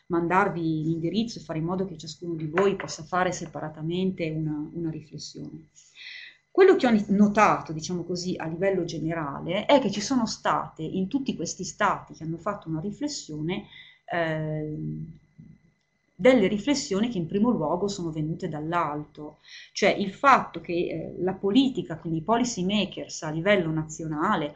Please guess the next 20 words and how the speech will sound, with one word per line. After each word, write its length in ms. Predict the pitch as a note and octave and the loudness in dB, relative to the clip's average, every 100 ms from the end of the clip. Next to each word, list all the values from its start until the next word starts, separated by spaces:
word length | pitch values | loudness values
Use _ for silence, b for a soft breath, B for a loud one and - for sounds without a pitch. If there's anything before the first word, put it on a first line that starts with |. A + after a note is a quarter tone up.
| B B - | B B 2
o 260 | F#3+ G3+ | 6 8
nel 240 | E3 D#3+ D3+ | 6 -2 -4
caso 320 | E3+ F#3+ F#3+ | 0 2 0
di 100 | E3 | -4
paesi 520 | D#3 D#3+ E3+ F#3 E3 | -4 -2 0 -2 -4
federali 600 | D#3 D#3 D#3+ D#3+ F3 E3+ | -8 -6 0 2 2 0
come 200 | E3 D#3 | -4 -8
la 100 | D#3 | -6
Germania, 640 | D#3 D#3 E3 F3 D#3 D3+ D3+ | -6 -6 -4 -2 -2 -2 -4
quindi 240 | D#3+ D#3 | -4 -4
a 20 | |
livello 360 | D3+ D#3 E3+ D#3 | -4 -4 -2 -4
di, 280 | D3+ D3+ C#3+ | -6 -8 -6
di 140 | D#3 | -4
Länder, 560 | E3+ F3+ D#3+ D3+ D3+ D3 | -2 0 0 0 -4 -10
a, 180 | D3 - | -16 -12
a 60 | |
livello 340 | D3+ D#3+ F#3 D#3 | -8 -4 -2 -4
federale, 640 | D#3 D#3 F#3+ D#3 D3 E3+ - B B B B B - | -8 -6 -4 -4 -6 -8 -12 B B B B B 4
hanno 420 | D4 D4+ D4 | 8 8 6